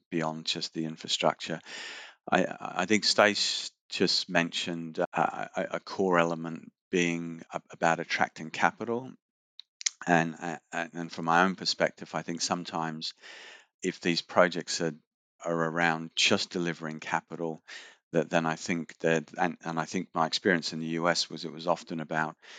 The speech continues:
transferring as much risk to the private sector as possible rather than what I said before, risk best able to be managed. But, but I think that the, you know, the,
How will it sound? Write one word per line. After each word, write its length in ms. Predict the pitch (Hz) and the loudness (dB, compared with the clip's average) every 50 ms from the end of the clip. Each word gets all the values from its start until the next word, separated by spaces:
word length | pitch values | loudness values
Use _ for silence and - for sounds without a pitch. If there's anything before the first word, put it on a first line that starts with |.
| - - - - _ _ | -18 -18 -20 -20 _ _
transferring 760 | - - - 92 85 82 - - - - 80 80 80 80 82 - | -2 2 4 4 4 2 0 -6 -6 -4 -4 -4 -4 -6 -6 -4
as 180 | 85 82 82 | -4 -4 -4
much 360 | 85 85 92 - - - - | -2 -2 -2 0 0 -4 -4
risk 280 | 85 82 80 - - - | -2 -2 -2 -2 -4 -6
to 80 | - 82 | -8 -12
the 80 | 78 78 | -12 -12
private 380 | - - 85 78 76 73 - | -6 -4 -2 -2 -2 -2 -2
sector 360 | - - 82 - - - 82 | -2 -2 -2 -2 -6 -10 -8
as 120 | 78 76 - | -6 -8 -6
possible 480 | - - 80 80 - - - 80 80 | -4 -2 -2 -2 -2 -4 -6 -6 -6
rather 300 | 80 80 80 78 78 80 | -2 2 2 2 2 0
than 340 | 76 76 82 80 78 78 78 _ _ _ _ | -6 -8 -6 -6 -6 -6 -10 _ _ _ _
what 140 | - 82 80 | -4 0 0
I 60 | 80 | 2
said 300 | 78 - - 85 78 - | 2 2 0 -2 -4 -6
before, 440 | - 82 - - - 85 80 80 78 _ - - - - - - - _ _ _ | -8 -12 -12 -8 -6 -6 -6 -6 -8 _ -16 -18 -16 -16 -18 -20 -20 _ _ _
risk 340 | - 87 85 78 - - - | 0 2 2 2 2 0 4
best 280 | - 87 87 - - 87 | 4 6 6 4 2 2
able 280 | 78 78 76 78 76 | 0 0 0 -4 -10
to 140 | - - 78 | -14 -12 -10
be 120 | 76 78 | -8 -6
managed. 580 | 78 80 78 78 78 80 78 76 - - - - _ - - - - - _ - | -6 -6 -6 -6 -6 -8 -6 -6 -6 -6 -6 -10 _ -20 -20 -20 -20 -20 _ -18
But, 240 | 82 - 92 85 _ - 92 87 - _ - | -10 -6 -6 -6 _ -8 -20 -20 -14 _ 0
but 100 | 98 92 | 4 4
I 100 | 92 101 | 4 4
think 260 | 98 - 139 - - | 4 2 0 2 4
that 200 | - 101 87 76 - _ _ _ - | 6 6 6 4 2 _ _ _ -4
the, 300 | 90 87 85 85 82 76 _ _ _ _ | -2 0 0 0 -2 -6 _ _ _ _
you 180 | 101 101 104 98 | -18 -10 -2 0
know, 120 | 85 82 78 _ _ - | 0 0 -2 _ _ -4
the, 120 | 95 87 | -4 -4